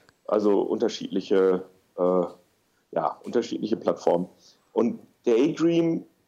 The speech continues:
da gibt es jetzt erstmal ein autarkes Headset,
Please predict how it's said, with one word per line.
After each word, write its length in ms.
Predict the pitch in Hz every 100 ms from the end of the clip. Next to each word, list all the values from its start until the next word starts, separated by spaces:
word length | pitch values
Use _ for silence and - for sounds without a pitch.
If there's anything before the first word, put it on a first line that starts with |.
| _
da 200 | - 123
gibt 220 | 165 170 151
es 100 | 135
jetzt 160 | 139
erstmal 500 | - 107 127 123 127
ein 300 | - 110 107
autarkes 960 | 110 107 - 95 113 117 101 87 - -
Headset, 440 | 113 - - 82